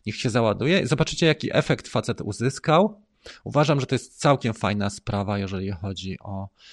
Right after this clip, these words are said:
tego typu technologie. Ja jestem naprawdę zafascynowany tymi maluchami. Szczególnie zafascynowany jestem, e,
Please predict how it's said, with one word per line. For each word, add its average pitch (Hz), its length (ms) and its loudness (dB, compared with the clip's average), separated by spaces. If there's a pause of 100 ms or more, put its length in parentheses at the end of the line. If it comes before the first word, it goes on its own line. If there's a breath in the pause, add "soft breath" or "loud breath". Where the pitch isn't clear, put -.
(220 loud breath)
tego 117 200 -4
typu - 260 -8
technologie. 107 640 -2
Ja 113 80 2
jestem 147 260 0
naprawdę 139 320 0
zafascynowany 120 760 -2
tymi 110 260 -2
maluchami. 110 640 -4 (380 loud breath)
Szczególnie 170 680 4
zafascynowany 131 800 0
jestem, 113 520 -2
e, 107 300 -4